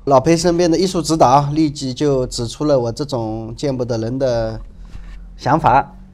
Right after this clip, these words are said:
然后他告诉我啊，为什么大卫的丁丁这么小嘞？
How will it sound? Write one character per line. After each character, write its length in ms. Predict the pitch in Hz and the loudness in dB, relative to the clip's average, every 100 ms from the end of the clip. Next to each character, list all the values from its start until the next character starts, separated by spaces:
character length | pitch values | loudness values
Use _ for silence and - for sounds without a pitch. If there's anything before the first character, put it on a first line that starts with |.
| - - | -20 -12
然 140 | 117 127 | -4 0
后 100 | 131 | 0
他 320 | 135 127 127 | 2 0 2
告 120 | 135 127 | 2 0
诉 160 | 135 | 0
我 80 | 110 | -2
啊， 240 | 69 107 - | -2 -6 -14
为 160 | - 156 | -6 -6
什 160 | 147 120 | -4 -6
么 240 | 127 135 - - - - - - | -4 -6 -10 -20 -20 -20 -20 -2
大 200 | 165 147 | 4 4
卫 120 | 151 | 4
的 140 | 135 139 | 0 0
丁 260 | 151 165 | 0 0
丁 160 | 160 165 | -2 -4
这 140 | 185 | -4
么 100 | 180 | -6
小 300 | 160 - 110 | -8 -2 0
嘞？ 240 | 131 175 | 2 0